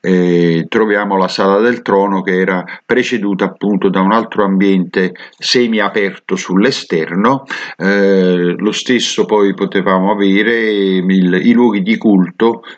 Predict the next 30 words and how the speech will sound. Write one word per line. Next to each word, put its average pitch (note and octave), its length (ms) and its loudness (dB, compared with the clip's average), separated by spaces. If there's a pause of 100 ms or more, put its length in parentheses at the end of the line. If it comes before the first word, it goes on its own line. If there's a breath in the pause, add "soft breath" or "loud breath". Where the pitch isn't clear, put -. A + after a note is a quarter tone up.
(100)
eh, F#2+ 260 0
i F#2 100 2
luoghi G2+ 260 2
del F#2+ 200 -2
culto, F#2 600 0
eh, F#2+ 380 0 (1160)
ecco, G2 380 -4
con F#2 240 2
gli F#2+ 120 2
ambienti A2 500 0
de-, G2 360 0
denominati G2+ 880 0
con G2+ 220 0
il G#2 120 0
sette G2 420 -2
e F#2 80 -4
con G2+ 200 -2
il A2 160 4
lo-, E2+ 280 0
e - 100 -4
con G#2+ 240 -2
l'otto, E2 340 -2
quindi F2+ 320 2 (320 loud breath)
subito A2 540 0
a B2+ 40 -4
fianco F2 760 -4 (320 loud breath)
alla F#2+ 280 2
sala F#2 340 -2
del E2 220 -2
trono. E2 540 -2